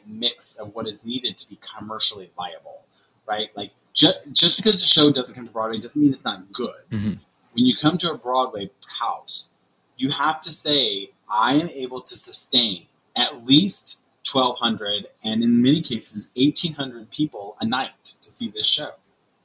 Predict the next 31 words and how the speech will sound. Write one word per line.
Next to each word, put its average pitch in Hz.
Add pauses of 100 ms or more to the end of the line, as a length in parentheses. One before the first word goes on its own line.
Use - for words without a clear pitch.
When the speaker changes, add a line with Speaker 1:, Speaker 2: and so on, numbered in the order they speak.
Speaker 1:
And 113
can 110
I 113
do 120
it 127
or 87
not?" 73 (160)
Right? 92 (480)
And 120 (260)
even 170
before 123
the 104
shutdown, 87 (600)
plays 147
without 120
stars, 113 (500)
very 196
difficult - (120)
to 92 (100)
work, 90 (280)
right? 107 (200)
Really 147
challenging. - (320)
Speaker 2:
Mm-hmm. 95 (300)
Speaker 1:
Plays 151
with 185
stars, 190
sometimes. - (160)
Mega 143
stars, 170
yeah, 202